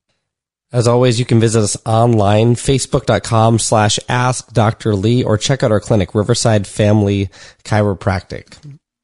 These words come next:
Today, we're gonna talk about one of the most difficult issues to really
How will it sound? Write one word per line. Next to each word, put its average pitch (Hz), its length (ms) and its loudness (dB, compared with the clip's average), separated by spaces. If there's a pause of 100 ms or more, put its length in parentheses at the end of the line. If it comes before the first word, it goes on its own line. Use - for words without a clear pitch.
(220)
Today, 117 280 0
we're 113 120 0
gonna 117 140 2
talk 113 220 0
about 113 160 2
one 117 120 4
of 117 60 0
the 113 40 2
most 113 220 2
difficult 135 380 0
issues 123 420 2
to 107 480 0
really 127 480 -2